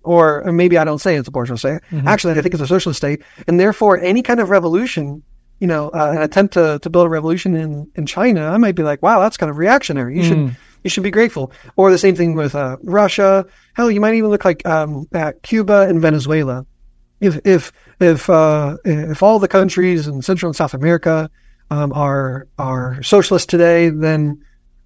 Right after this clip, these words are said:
Speaker 1: then we, then we would look at attempts to make revolution, uh, as extremely dangerous and backward, as, as counter-revolutionary. But if those people do need to overthrow their ruling classes, then that is a, that is a political stance that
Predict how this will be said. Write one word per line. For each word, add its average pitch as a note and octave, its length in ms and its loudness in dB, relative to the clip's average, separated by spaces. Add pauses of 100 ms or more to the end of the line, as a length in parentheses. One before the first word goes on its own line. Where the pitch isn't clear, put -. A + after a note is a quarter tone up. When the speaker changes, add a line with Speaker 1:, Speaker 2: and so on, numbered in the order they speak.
(120)
Speaker 1:
then F3+ 340 4
we, G#3 220 2 (180)
then G#3 220 0
we B3 100 2
would C4 140 0
look B3+ 200 -2
at C#4+ 180 4
attempts A#3 420 -2
to G#3 100 -4
make F#3+ 160 0
revolution, D#3 920 -6
uh, D3+ 280 -6
as F3+ 260 -6
extremely A#3 540 -2
dangerous A#3 420 -4
and F#3+ 100 -2
backward, G#3 340 2
as, C#3+ 180 -4 (240)
as G3+ 400 4
counter-revolutionary. D3+ 920 -2 (500)
But A#3+ 300 2 (300)
if C4 300 0
those A3+ 260 2
people F3 560 -2
do A#3 240 0
need A#3 240 2
to G#3 160 2 (160)
overthrow G3+ 640 0
their F#3+ 180 2
ruling F#3 340 2
classes, E3 540 -4 (460)
then A3 200 2
that A#3 180 0
is A#3 140 2
a, G3 80 -2 (180)
that A3+ 160 -2
is A#3+ 100 2
a B3 80 0 (200)
political A#3 520 2
stance A3+ 440 -4
that F3 260 0